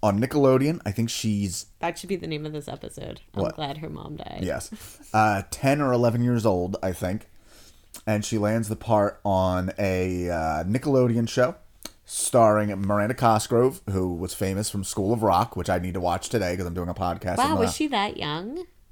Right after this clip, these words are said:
Speaker 1: What?
Speaker 2: I didn't realize. I forgot she was that young.
Speaker 1: Oh, yeah, no, I think she did School of Rock as, like,
Speaker 2: No, no, no.
Speaker 1: a preteen and then as a tween started iCarly. Or even, like, a year later, I think, was the timeline.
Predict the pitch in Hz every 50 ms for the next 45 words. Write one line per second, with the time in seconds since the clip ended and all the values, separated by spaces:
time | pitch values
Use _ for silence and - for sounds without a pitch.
0 | - - - - - - _ - 107 104 85 - - - - - - _ - -
1 | - - 247 269 277 262 277 277 277 262 254 247 - - - - - 233 226 247
2 | 226 262 269 269 - - 254 233 233 220 220 208 208 - - 220 220 220 196 175
3 | 175 180 - - _ _ - - - - - 262 285 294 240 160 165 143 98 139
4 | 139 202 226 - - 185 185 165 - - - 156 151 139 107 120 123 123 113 117
5 | - - - - 113 107 107 98 95 104 107 101 95 90 - - 226 226 226 220
6 | 214 208 208 196 180 170 165 165 160 - - - - - - - - - 131 127
7 | 123 120 - - 123 104 95 95 92 92 95 101 104 101 90 95 90 - - -
8 | - 120 110 98 87 82 85 85 - 98 87 82 76 76 76 73 - - 82 67
9 | 53 50 50 50 55 - - - 117 123 147 151 147 147 139 123 117 95 92 101
10 | 107 104 95 85 85 85 78 71 69 64 82 - - 87 73 - 80 76 71 -
11 | 90 80 62 52 50 50 50 69 95